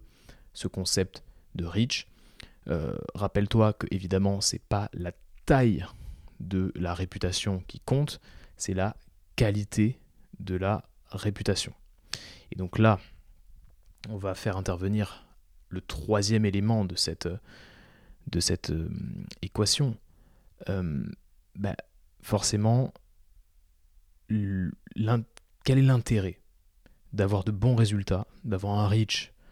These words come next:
incroyable, si en fait tu n'es pas quelqu'un de bienveillant, tu n'es pas quelqu'un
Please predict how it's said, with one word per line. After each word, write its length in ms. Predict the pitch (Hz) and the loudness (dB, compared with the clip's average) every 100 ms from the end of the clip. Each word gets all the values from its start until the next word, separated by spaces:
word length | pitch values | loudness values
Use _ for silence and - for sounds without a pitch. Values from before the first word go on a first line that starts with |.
| - - - | -20 -8 2
incroyable, 680 | 120 - 107 107 127 - - | 4 6 4 6 2 0 -8
si 440 | - - - 131 143 | -2 2 2 2 0
en 100 | 95 | -2
fait 380 | 95 117 120 - | 0 2 2 -2
tu 140 | - 101 | -6 -4
n'es 100 | 92 | -2
pas 180 | - 107 | 0 0
quelqu'un 440 | 95 - 107 107 - - - - - | -2 -2 0 0 -4 -20 -20 -20 -8
de 60 | 85 | -6
bienveillant, 800 | - 98 107 104 104 117 135 127 | -2 2 4 6 4 4 2 -4
tu 140 | - | -8
n'es 80 | - | -8
pas 240 | - 110 113 | -2 -2 -2
quelqu'un 500 | 95 - 117 123 | -6 -2 2 2